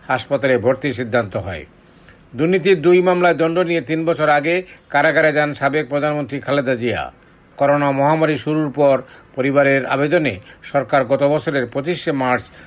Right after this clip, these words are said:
শর্ত সাপেক্ষে তাকে সাময়িক মুক্তি দেয়। পরে দুই দফা মুক্তির মেয়াদ বাড়ানো হয়।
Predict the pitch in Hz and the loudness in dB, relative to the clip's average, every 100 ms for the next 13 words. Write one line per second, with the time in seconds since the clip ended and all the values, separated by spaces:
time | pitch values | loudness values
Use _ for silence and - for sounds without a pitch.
0 | - - 147 143 185 175 147 139 147 143 | -20 -4 0 0 0 0 0 0 -2 0
1 | 135 131 131 139 139 131 117 131 - 117 | 0 -2 -4 -2 -2 -2 -4 -8 -8 -8
2 | 98 85 - - - 135 131 113 156 156 | -8 -10 -18 -20 -4 0 0 0 2 2
3 | 147 143 139 113 147 131 131 123 - - | 4 2 0 -4 -4 0 2 0 -2 -14
4 | - 120 127 127 120 101 95 76 | -10 0 2 2 0 -2 -6 -8